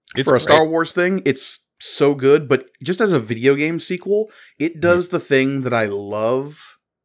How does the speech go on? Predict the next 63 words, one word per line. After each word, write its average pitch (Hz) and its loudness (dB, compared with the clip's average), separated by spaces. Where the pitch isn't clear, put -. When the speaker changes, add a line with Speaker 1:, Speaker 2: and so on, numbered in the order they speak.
Speaker 2:
when 120 -4
sequels 131 -4
do, 117 -4
which 107 -10
is, 107 -6
okay, 131 2
all 127 0
of 175 -6
those 175 2
abilities 156 -4
you 139 -4
unlocked 123 -2
over 135 0
the 120 -6
first 127 -4
game, 156 0
you're 156 2
just 196 2
gonna 135 4
start - -6
with - -20
those, - -16
like, 107 -14
right 131 4
off 127 6
the 123 -6
bat. 90 -10
Speaker 1:
Yes. 123 2
Speaker 2:
And, 117 -4
like, 127 -2
it's 135 -8
so 165 0
frustrating 127 -2
sometimes 107 -10
in 113 -8
video 107 -8
games 101 -12
when 107 -10
you 98 -14
go 120 -4
to 131 -6
the 113 -8
sequel 160 -6
of 135 -2
a 139 0
game 120 -2
and, 113 -6
like, 107 -6
they 120 -6
have 117 -2
to 110 -10
concoct 135 -4
some 147 0
reason 117 -4
why 107 -2
your 117 -4
character 110 -6
starts 107 -8
back 101 -4
off 98 -6
at - -12
square 92 -10
one, 71 -16